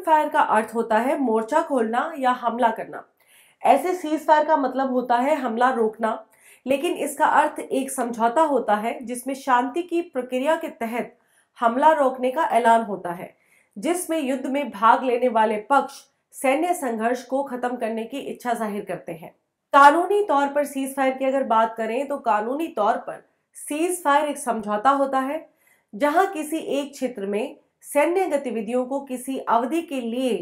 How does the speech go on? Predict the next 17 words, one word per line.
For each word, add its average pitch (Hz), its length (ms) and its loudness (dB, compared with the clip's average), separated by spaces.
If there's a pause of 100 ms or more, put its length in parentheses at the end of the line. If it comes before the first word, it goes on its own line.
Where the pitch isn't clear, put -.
(100)
रोक 277 340 -2
देने 233 260 -2
पर 285 180 -6
सहमति 214 440 -8
होती 175 280 -14
है। 165 160 -20 (420)
इसे 254 240 -2
एक 302 400 0
तरफा 277 340 2
भी 302 180 0
ऐलान 240 480 2
किया 254 200 -4
जा 214 200 0
सकता 220 380 -2
है 220 180 -4 (140)
और 220 240 2
इसे 294 300 -4